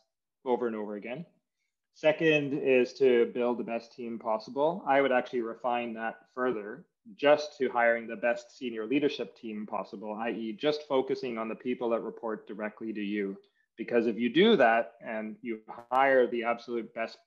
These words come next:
possible people for your stage and resources, they will be a magnet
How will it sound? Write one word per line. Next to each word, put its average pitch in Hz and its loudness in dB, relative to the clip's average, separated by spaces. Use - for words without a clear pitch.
possible 117 -4
people 113 -4
for 113 -8
your 110 -6
stage 113 -4
and 104 -10
resources, 110 -2
they 147 6
will 139 4
be 120 0
a 117 4
magnet 117 -4